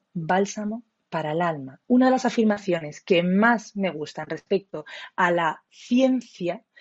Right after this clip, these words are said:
es justamente la que realizó el científico americano Robert Salpo-, eh, Sapolsky, que dice: "Amo la ciencia y me duele que asuste a tantos o que crean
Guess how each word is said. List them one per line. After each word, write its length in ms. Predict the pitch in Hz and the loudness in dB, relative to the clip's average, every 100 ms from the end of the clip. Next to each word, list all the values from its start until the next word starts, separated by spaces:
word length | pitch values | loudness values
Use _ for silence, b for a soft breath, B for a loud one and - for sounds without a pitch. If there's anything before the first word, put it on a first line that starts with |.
| B | B
es 140 | - | -8
justamente 400 | - 240 226 233 | -6 -4 -2 -2
la 100 | 214 | -2
que 120 | 185 180 | -2 -2
realizó 380 | 180 170 202 | -4 -4 0
el 220 | 202 190 185 185 | 0 0 -4 -10
científico 380 | 185 190 220 | -8 -8 -4
americano 540 | 214 202 190 214 208 214 B - | -2 0 0 -2 -2 -6 B -4
Robert 420 | 220 220 247 - b | 2 2 2 -4 b
Salpo-, 500 | - 170 165 - 185 - | -8 -6 -6 -6 -8 -6
eh, 160 | 175 | -8
Sapolsky, 640 | 165 170 180 180 - 143 139 _ _ _ | -6 -4 -2 -2 -4 -16 -18 _ _ _
que 140 | - 180 | -4 -4
dice: 380 | 170 - 123 - _ _ | -4 -8 -14 -16 _ _
"Amo 260 | 226 247 277 | 2 2 2
la 140 | 247 | -2
ciencia 580 | 202 220 180 165 - 135 B B - | -4 -6 -6 -8 -18 -18 B B -2
y 160 | 233 | 0
me 220 | 214 185 | 0 -2
duele 520 | 175 240 285 254 202 - b _ | -4 -2 -2 -2 -6 -12 b _
que 100 | 214 | -4
asuste 400 | 185 277 - 254 | -2 -8 -4 -2
a 140 | 220 | 0
tantos 580 | 262 269 262 - 196 - | 0 -2 -4 -8 -12 -6
o 220 | - 214 | 0 0
que 220 | 214 185 - | 0 -6 -4
crean 420 | 262 277 214 | -2 -2 -2